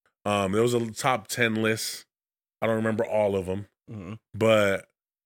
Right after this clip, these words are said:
Speaker 1: one of, uh, could you guess who number one was?
Speaker 2: Jackie Chan.
Speaker 1: How'd you know?
Speaker 2: 'Cause that nigga's that nigga. He be doing all the stunts this whole
Speaker 1: Okay,
Speaker 2: time.
Speaker 1: okay. Yeah, Jackie Chan was number one.
Speaker 2: My nigga said, "How'd you know?"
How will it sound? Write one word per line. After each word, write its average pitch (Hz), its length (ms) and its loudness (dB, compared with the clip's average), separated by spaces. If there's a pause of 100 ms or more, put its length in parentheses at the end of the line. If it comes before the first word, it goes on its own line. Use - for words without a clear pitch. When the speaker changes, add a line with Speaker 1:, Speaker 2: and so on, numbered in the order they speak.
(280)
Speaker 1:
one 113 240 2
of, 113 160 2
uh, 98 460 0 (140)
could 117 160 -6
you 110 60 -4
guess 131 220 4
who 135 80 0
number 110 200 0
one 101 300 0
was? 80 400 -8 (120)
Speaker 2:
Jackie 98 260 -8
Chan. 98 320 -6 (840)
Speaker 1:
How'd 113 120 -10
you 113 80 -10
know? 107 100 -12 (1120)
Speaker 2:
'Cause 90 120 -10
that 98 200 -2
nigga's 135 340 0
that 143 160 4
nigga. 180 240 4
He 127 80 6
be 139 120 2
doing 143 200 4
all 151 160 4
the 151 60 2
stunts 170 300 0
this 123 160 -4
whole 151 80 2
Speaker 1:
Okay, - 100 -4
Speaker 2:
time. 160 180 0 (300)
Speaker 1:
okay. 104 140 -10 (520)
Yeah, 101 140 2
Jackie 104 320 2
Chan 113 240 0
was 104 120 -2
number 98 220 -2
one. 95 420 -2
Speaker 2:
My 110 80 -10
nigga 98 140 -4
said, 92 160 -8
"How'd 98 200 -4
you 107 80 -4
know?" 104 120 -2